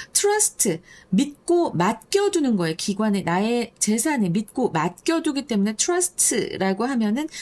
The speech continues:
신탁금이라는 의미로도 사용이 됩니다. 그래서 유언장과 신탁금의 사용을 가능하게 하고, 그리고 create negotiable instruction,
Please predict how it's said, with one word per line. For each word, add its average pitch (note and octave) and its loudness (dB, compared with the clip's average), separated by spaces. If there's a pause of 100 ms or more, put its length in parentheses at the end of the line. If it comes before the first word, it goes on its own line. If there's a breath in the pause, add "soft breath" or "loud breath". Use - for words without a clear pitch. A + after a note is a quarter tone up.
(140 loud breath)
신탁금이라는 G3+ -2
의미로도 G3+ 2
사용이 D#4+ 0
됩니다. F3+ -2 (360 loud breath)
그래서 B3 0
유언장과 C4 0
신탁금의 F4 0
사용을 F4+ 0
가능하게 A3+ 0
하고, B3 -2 (420 loud breath)
그리고 C#4 0
create D#4+ 0
negotiable B3+ 0 (260 loud breath)
instruction, A#3+ -4